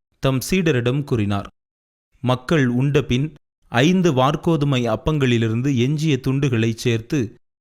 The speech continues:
சீடர்கள் பன்னிரண்டு கூடைகளில் நிரப்பினார்கள். இயேசு செய்த இந்த அருமடையாளத்தை கண்ட மக்கள்,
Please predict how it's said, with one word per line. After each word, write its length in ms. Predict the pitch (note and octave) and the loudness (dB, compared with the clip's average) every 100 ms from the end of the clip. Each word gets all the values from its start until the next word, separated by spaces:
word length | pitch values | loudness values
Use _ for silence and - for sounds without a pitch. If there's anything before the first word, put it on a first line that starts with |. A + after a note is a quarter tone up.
| _ | _
சீடர்கள் 680 | - - F#3 E3 C3 C3+ D3+ | -8 0 2 2 2 0 0
பன்னிரண்டு 600 | - C3+ E3+ F3+ F3 D#3+ | -2 0 2 2 2 0
கூடைகளில் 640 | - E3+ E3 C3 B2 C#3 C#3+ | 0 0 2 0 0 0 0
நிரப்பினார்கள். 720 | A#2 A2+ A#2 G#2 G2+ - - - _ _ _ _ _ _ | -2 -2 -2 -2 -4 -6 -10 -14 _ _ _ _ _ _
இயேசு 460 | A#2 C3 D3+ D3+ C#3 | 0 2 2 -2 -4
செய்த 540 | - C3+ C3 D3 D3+ | 0 0 2 0 0
இந்த 320 | C#3+ B2 A#2+ | 0 -2 0
அருமடையாளத்தை 960 | A#2 B2 D#3+ C#3 A#2+ A#2+ A#2 A2+ A#2 A2+ | 0 0 0 0 0 0 -2 -2 -2 -2
கண்ட 280 | A#2 B2 A#2+ | -2 -2 -2
மக்கள், 460 | G#2 - C3 D#3 | -2 -2 -4 -4